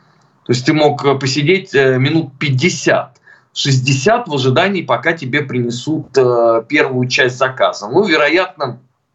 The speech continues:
мы государство очень консервативное. Э, видимо, мы решили вот такими же, э, методами поступить и с, э, представителями разнообразных посольств. Ну, что ж,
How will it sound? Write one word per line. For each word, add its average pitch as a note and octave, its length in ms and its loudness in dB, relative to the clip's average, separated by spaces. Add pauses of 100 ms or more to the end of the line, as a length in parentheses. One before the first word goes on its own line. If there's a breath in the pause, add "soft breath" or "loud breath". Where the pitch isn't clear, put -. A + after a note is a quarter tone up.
(260)
мы D#3+ 240 0
государство C3 600 0
очень B2+ 260 0
консервативное. A3 1000 0 (480 loud breath)
Э, B2+ 240 2
видимо, F#3 400 4
мы F#3+ 140 4
решили D#3+ 680 2
вот D3 340 -2
такими D3 420 -2
же, A#2+ 220 0
э, A#2 760 0
методами C#3 540 0
поступить - 720 -8
и C3+ 220 2
с, - 280 -4
э, B2 840 0
представителями C3+ 760 0
разнообразных B2 800 2
посольств. - 640 -4
Ну, B2 420 2
что A#2+ 300 0
ж, - 240 -6